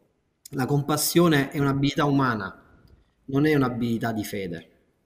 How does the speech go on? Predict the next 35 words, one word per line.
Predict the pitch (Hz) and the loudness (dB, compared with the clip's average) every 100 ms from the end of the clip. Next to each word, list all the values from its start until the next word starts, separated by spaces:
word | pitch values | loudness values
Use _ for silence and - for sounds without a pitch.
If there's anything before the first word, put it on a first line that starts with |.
| _ _ _ - | _ _ _ -8
È | 120 | 0
vero | 127 147 | 4 6
che | 127 127 | 4 2
con | 131 | 0
la | 120 | 0
fede, | 120 131 127 123 117 - | 2 2 2 0 -4 -8
eh, | 120 113 107 104 107 | -8 -6 -4 -6 -4
uno | 123 120 | -2 0
può | 113 110 | -2 -4
chiedere | - 147 123 110 104 | 2 4 4 0 -4
per | 113 104 | -6 -4
grazia | 117 131 131 - 123 | -2 0 -2 -2 -2
di | 110 113 | -2 -2
essere | - 117 107 | -4 -4 -6
più | 113 | -6
empatico, | 98 - 135 135 117 107 107 | -8 -2 0 0 -2 -4 -6
più | 117 | -6
amorevole, | 104 107 127 139 120 | -6 -2 0 2 0
più | - 117 | -2 -4
misericordioso, | 110 110 107 107 - 98 98 95 - - - - - | -4 -6 -6 -6 -8 -8 -8 -10 -12 -18 -20 -14 -2
ma | 143 | 2
Gesù | 143 170 | 6 6
ci | 190 139 | 6 6
dice | 156 135 | 6 6
che | 127 135 | 6 6
ogni | 180 165 | 6 4
essere | - 147 | 4 2
umano | 139 123 120 | 4 2 2
in | 123 | 2
quanto | 175 185 180 190 | 4 4 4 4
tale | 160 156 156 170 - - - _ _ _ _ _ | 6 6 6 4 -2 -14 -20 _ _ _ _ _
è | 160 165 - - - _ | 4 4 2 -18 -20 _
misericordioso, | 156 147 139 120 107 95 101 95 113 113 | 2 4 4 2 -2 -6 -14 -14 -16 -10
è | 147 | -6
compassionevole. | - 139 131 107 - 95 87 76 - | -2 -2 -2 -6 -8 -10 -12 -16 -20